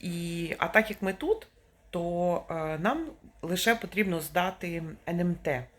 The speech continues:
Цього року З Н О не здають, а здають Н М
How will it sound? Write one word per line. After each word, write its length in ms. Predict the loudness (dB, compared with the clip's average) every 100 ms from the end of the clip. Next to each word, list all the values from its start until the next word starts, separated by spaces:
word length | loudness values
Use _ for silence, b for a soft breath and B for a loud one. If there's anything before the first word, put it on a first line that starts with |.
| B B B B B -6
Цього 220 | -2 0
року 560 | 0 -2 -6 -4 -4
З 100 | -2
Н 160 | 0 0
О 180 | 0 0
не 140 | -4
здають, 540 | -4 -4 -4 -6 -8 -6
а 80 | -6
здають 380 | -2 -2 0
Н 120 | 0
М 140 | 0